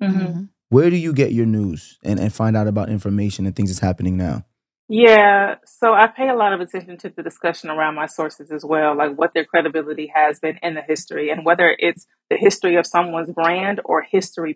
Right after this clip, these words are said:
Speaker 1: period, it's always gonna be revealing to you about whether or not you can trust the source of information. And so, for instance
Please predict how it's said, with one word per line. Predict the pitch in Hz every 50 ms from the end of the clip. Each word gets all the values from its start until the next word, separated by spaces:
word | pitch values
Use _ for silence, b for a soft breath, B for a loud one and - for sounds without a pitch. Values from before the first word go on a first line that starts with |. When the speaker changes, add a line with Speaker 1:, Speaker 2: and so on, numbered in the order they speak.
| - -
Speaker 1:
period, | - 190 185 185 190 196 202 214 - _ _ _ _
it's | - - -
always | 190 185 185 190 165
gonna | 180 160 170
be | 170 160
revealing | 165 170 160 165 165 160 170 151 156
to | _ 170
you | 160 160
about | 147 160 160 160 165
whether | 170 170 160 156
or |
not | 170 165 -
you | 165 170
can | - 165
trust | 156 - 185 165 - -
the | 165
source | - - 165 151 - -
of | 160
information. | 156 151 _ 165 160 156 - - - - 151 147 - - _ _ _ _ _
And | 175 180 170
so, | - - 170 170 170 165 160 160 -
for | - 175 -
instance | - 180 185 175 - - 180 175 175 165 - - _ _ _